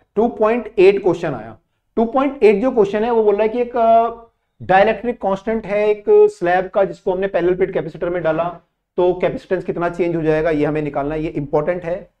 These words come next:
कि अगर हम पैरेलल प्लेट कैपेसिटर में डाइलेक्ट्रिक डालेंगे तो उसका कैपेसिटेंस कितना चेंज होगा, ये इंपॉर्टेंट है। यहाँ पे पूरा ये जो किया गया है काफी इंपॉर्टेंट है। इनफैक्ट ये जो क्वेश्चन है I think आया भी होगा, बिल्कुल हाँ आया हुआ है, दो हज़ार तेरह कंपार्टमेंट में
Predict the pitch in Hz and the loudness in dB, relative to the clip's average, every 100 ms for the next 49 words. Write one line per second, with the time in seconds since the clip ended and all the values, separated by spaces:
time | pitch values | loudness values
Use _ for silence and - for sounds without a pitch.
0 | _ 180 151 156 165 156 151 156 156 151 | _ -8 -6 -4 -4 -4 -4 -4 -6 -6
1 | 151 151 156 156 147 143 143 165 139 135 | -8 -8 -8 -6 -4 -6 -6 -8 -8 -6
2 | 139 143 147 202 _ _ _ _ _ - | -8 -8 -10 -12 _ _ _ _ _ -8
3 | 185 185 - 175 160 165 165 175 170 156 | -6 -4 -6 -6 -6 -8 -8 -10 -10 -8
4 | 156 156 135 123 131 151 143 147 151 156 | -8 -6 -6 -6 -6 -6 -6 -4 -4 -6
5 | 170 147 170 160 151 151 156 156 _ - | -6 -8 -8 -4 -2 -2 -4 -8 _ 2
6 | 160 160 160 175 151 147 185 170 160 170 | 4 4 2 2 0 0 0 2 0 0
7 | 170 190 196 - _ - 175 180 202 196 | -2 -2 -4 -16 _ -8 -4 -2 -2 0
8 | 202 196 165 196 190 165 190 185 156 165 | -2 0 0 0 0 0 0 2 6 6
9 | 180 165 185 190 151 175 147 139 - 143 | 4 0 0 -2 -2 0 0 0 0 2
10 | 165 170 175 151 156 160 165 160 175 196 | 4 4 2 4 2 2 0 0 2 4
11 | 202 170 165 156 165 160 160 185 | 2 -2 0 0 -2 -8 -8 -12